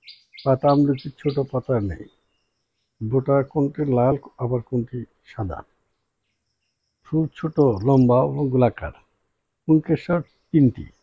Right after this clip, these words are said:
বাংলাদেশে সর্ব-, সর্বত্র পাওয়া যায়। আগাছা হিসেবে ভেজা জায়গায় জন্মায়। হুম, এই প্রজাতির সংখ্যা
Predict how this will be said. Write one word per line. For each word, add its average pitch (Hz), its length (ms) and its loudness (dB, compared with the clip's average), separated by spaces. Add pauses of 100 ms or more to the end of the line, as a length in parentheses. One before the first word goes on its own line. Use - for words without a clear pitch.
(1800)
বাংলাদেশে 143 720 0
সর্ব-, 143 500 0
সর্বত্র 139 640 2
পাওয়া 117 340 4
যায়। 87 220 -4 (720)
আগাছা 151 340 -2
হিসেবে 160 540 2 (560)
ভেজা 127 280 6
জায়গায় 135 400 4
জন্মায়। 107 500 -2 (1000)
হুম, 151 380 0 (680)
এই 139 140 6
প্রজাতির 151 460 2
সংখ্যা 147 540 2